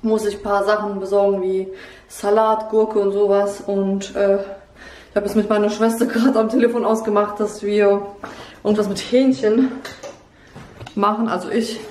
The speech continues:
ich mach sowas wie Frikassee, sowas ähnliches. Ich mach da ein bisschen Gemüse noch mit rein, genau. Sowas haben wir jetzt geplant. Es ist richtig windig draußen und die Wolken sind schwarz. Ich hoffe, es fängt jetzt nicht an zu regnen.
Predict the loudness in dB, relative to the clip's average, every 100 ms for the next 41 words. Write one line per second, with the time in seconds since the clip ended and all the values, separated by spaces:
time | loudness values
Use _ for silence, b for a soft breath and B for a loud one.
0 | -12 -10 -2 0 0 -4 -14 -20 _ b
1 | b b b -8 -6 -4 -2 -2 -4 -12
2 | -6 -6 -4 -4 -2 -4 -2 -4 -4 -6
3 | -8 -10 -10 -10 -12 -14 -20 _ B B
4 | B -10 -6 -6 -8 -8 -4 -2 -2 -4
5 | -6 -8 -6 -4 -4 -6 -8 -12 -14 -12
6 | -12 -12 -12 -12 -14 -8 -4 -4 -6 -14
7 | B B B B B B B _ -16 -8
8 | -8 -8 -2 0 0 -2 -6 2 4 4
9 | 0 -2 0 0 -2 -2 -2 B B B
10 | B -6 -4 -4 -8 -14 -20 _ _ -20
11 | -20 _ _ -20 -20 _ _ -12 -4 -2
12 | -4 -6 -8 -10 -10 -8 -8 -8 -10 -10
13 | -10 -12 -14 -14 -10 -8 -8 -10 -8 -8
14 | -6 -6 -8 -8 -12 -12